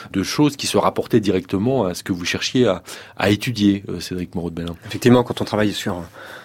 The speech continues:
Speaker 2: un, un objet de cet ordre et qu'on en discute avec des amis ou avec des gens qu'on rencontre,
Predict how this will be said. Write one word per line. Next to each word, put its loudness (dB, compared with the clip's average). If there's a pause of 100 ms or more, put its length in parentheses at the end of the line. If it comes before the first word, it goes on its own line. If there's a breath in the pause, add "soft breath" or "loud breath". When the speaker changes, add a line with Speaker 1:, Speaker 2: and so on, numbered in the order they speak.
(240 loud breath)
Speaker 2:
un, 2
un 4
objet 4
de -2
cet -2
ordre 6
et 0
qu'on -2
en 0
discute 0
avec -2
des -6
amis 6
ou 8
avec 0
des -4
gens -4
qu'on -6
rencontre, 2